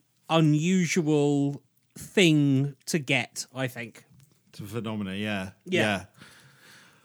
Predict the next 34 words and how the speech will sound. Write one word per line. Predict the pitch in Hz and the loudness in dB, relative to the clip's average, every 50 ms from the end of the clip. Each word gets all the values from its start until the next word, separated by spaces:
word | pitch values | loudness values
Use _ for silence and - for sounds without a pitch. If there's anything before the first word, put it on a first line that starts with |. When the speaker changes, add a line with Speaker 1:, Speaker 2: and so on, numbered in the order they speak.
| _ _ _ - | _ _ _ 2
Speaker 2:
Well, | 208 220 214 214 - | 4 4 4 4 2
it's | - 185 - - | 0 2 2 2
interesting | 233 202 - 214 202 - - 233 196 202 | 2 2 2 2 2 2 0 2 4 4
we | 196 196 | 4 4
were | 185 170 170 170 165 160 156 | 6 6 8 8 8 6 6
talking | 160 - - 170 156 - 160 147 151 | 4 2 2 2 2 2 2 2 4
earlier | 151 147 143 131 120 113 110 | 4 4 4 4 2 2 2
about | 107 98 - 110 107 107 101 101 - - _ _ _ _ _ _ _ - | 0 0 0 0 2 2 0 -2 -4 -8 _ _ _ _ _ _ _ -6
the | 123 131 120 | -4 0 2
universe, | 120 120 113 117 107 107 104 104 95 - - - - - - - - - - - | 2 2 2 2 2 2 2 0 0 -2 -4 -6 -6 -6 -8 -10 -12 -14 -16 -12
uh, | - 123 113 113 110 107 107 104 | -8 -4 -4 -2 -2 -2 -2 -2
being | - 120 113 101 | -2 -2 -2 0
a | 107 | -2
bit | 95 117 98 | -2 -4 -4
like | 101 107 101 - - | -4 -6 -6 -6 -6
a | 101 | -4
record, | 98 110 101 - - - 90 82 85 90 - - - - - _ _ _ _ _ _ _ _ _ _ _ _ _ _ _ _ _ _ _ _ _ _ | -4 -4 -4 -6 -6 -8 -6 -6 -6 -8 -10 -12 -16 -16 -18 _ _ _ _ _ _ _ _ _ _ _ _ _ _ _ _ _ _ _ _ _ _
because | - 135 - - 151 147 143 139 135 120 - - - - - - - - _ _ _ _ _ _ _ _ _ _ - | -6 -2 2 4 6 8 8 6 6 4 2 2 2 0 0 -2 -6 -12 _ _ _ _ _ _ _ _ _ _ -2
that, | 160 151 - - _ _ | 0 0 -2 -4 _ _
what | - 143 147 156 | -8 -2 0 0
we | 147 143 | 0 0
just | 117 - 120 - - | 0 -2 -2 0 2
talked | 180 208 190 - | 2 2 2 0
about | 147 131 120 110 107 110 | 0 2 2 2 2 2
is | 117 113 - | 0 0 0
sending | - 131 123 110 110 95 | 0 0 0 0 0 0
a | 113 | -2
digital | 101 - 120 104 - - - 110 | -2 -2 -4 -4 -4 -6 -4 -2
message | 98 101 95 - - 98 80 | -2 -2 -2 -4 -6 -8 -6
into | 98 90 82 - | -8 -8 -6 -6
space, | - - - - 98 95 95 92 - 98 | -8 -8 -6 -4 -4 -2 -2 -4 -4 -6
a | |
radio | 95 101 104 101 98 92 90 87 | -4 -4 -4 -2 -2 -4 -4 -4
wave. | 87 87 87 87 90 90 - - | -4 -4 -4 -4 -6 -6 -8 -12